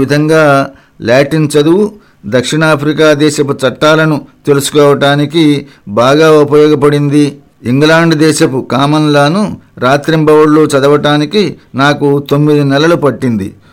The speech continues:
బురుముగారి కామన్ లా పెద్దది, కానీ చదవటానికి బాగుండేది. కాలం మాత్రం చాలా పట్టింది. స్నెల్ గారి ఈక్విటీ అర్థం చేసుకోవటం కొంచెం కష్టం. వైట్ చూడర్ రచించిన లీడింగ్ కేసెస్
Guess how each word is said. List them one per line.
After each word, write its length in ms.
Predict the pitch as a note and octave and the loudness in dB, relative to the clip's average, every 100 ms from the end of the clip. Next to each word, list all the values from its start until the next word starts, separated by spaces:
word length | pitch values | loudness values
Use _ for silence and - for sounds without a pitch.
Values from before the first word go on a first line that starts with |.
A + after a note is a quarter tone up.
| _ - | _ -6
బురుముగారి 640 | B2 D#3 D#3+ D#3+ D#3+ C#3+ - - | -2 0 2 2 2 2 -4 -8
కామన్ 360 | A#2+ C#3 D3+ D3+ | -4 -2 -2 0
లా 100 | D3+ E3 - | 0 0 -2
పెద్దది, 380 | A#2 C#3+ A#2+ - _ _ - | -2 -2 -4 -12 _ _ -6
కానీ 300 | B2+ E3 F#3+ C#3 - _ - | -4 -2 -2 -6 -10 _ -4
చదవటానికి 600 | A#2+ D3 C#3+ D#3 D#3 D3 | 0 0 0 -2 -2 0
బాగుండేది. 760 | D3 D3+ D3+ D3+ D3+ C#3+ D3 C#3+ - _ _ | 2 2 2 0 2 2 0 -4 -12 _ _
కాలం 320 | - C3 D#3+ D#3+ D#3 | -2 0 0 0 -2
మాత్రం 320 | C#3 D#3+ G#3 F#3 - _ - | -2 -4 -4 -4 -10 _ -2
చాలా 240 | C3 D#3 | 0 2
పట్టింది. 540 | D3+ C3 G#2 A#2+ F2 D2 - _ - - | 2 0 -4 -6 -6 -10 -18 _ -16 -6
స్నెల్ 320 | B2 C#3+ D#3 E3+ | -2 2 2 4
గారి 340 | E3+ E3 D#3 D3 C#3+ - - C#3+ | 4 4 2 2 -2 -12 -2 0
ఈక్విటీ 360 | E3 D#3+ D#3 D#3+ C#3+ | 2 0 2 2 2
అర్థం 240 | B2+ D3+ C#3+ | 0 0 2
చేసుకోవటం 640 | D3+ D3 D3+ D3 D3 D#3 D3+ | 0 0 0 2 0 -2 -4
కొంచెం 300 | C#3+ C3+ C#3 A#2+ | -4 -4 -4 -2
కష్టం. 320 | B2 - C3+ G2+ - _ _ _ | -4 -2 -4 -4 -10 _ _ _
వైట్ 380 | - B2 F3 E3 - | -4 0 0 -2 -2
చూడర్ 320 | D#3+ D#3 D3+ C#3+ _ _ - | 0 2 0 -2 _ _ -6
రచించిన 440 | - D3+ D3 D#3 C3 - _ _ - | -2 -2 -2 -2 -2 -6 _ _ -6
లీడింగ్ 360 | B2+ D#3 E3 D#3+ | 0 2 2 0
కేసెస్ 400 | D3 D3 D#3 C#3+ | 0 0 0 -2